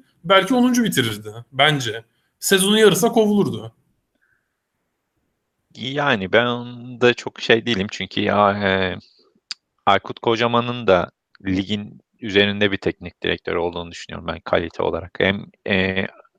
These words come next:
Speaker 2: e, işi analiz edebilmesi, hem takımı bir düzene oturtabilmesi, oyuncular arasındaki mesafeleri iyi ayarlayabiliyor olması,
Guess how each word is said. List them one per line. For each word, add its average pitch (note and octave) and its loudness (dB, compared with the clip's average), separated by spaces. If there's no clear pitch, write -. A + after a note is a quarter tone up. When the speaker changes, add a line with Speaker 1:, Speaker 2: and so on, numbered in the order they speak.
Speaker 2:
e, F#2+ -2
işi G2 2
analiz G#2+ 2
edebilmesi, G2+ 4
hem G#2 2
takımı G#2 -2
bir G2+ -2
düzene G2+ 0
oturtabilmesi, F#2 -2
oyuncular F#2+ 0
arasındaki F#2+ -2
mesafeleri F#2 0
iyi F#2 0
ayarlayabiliyor F2+ 2
olması, E2 -6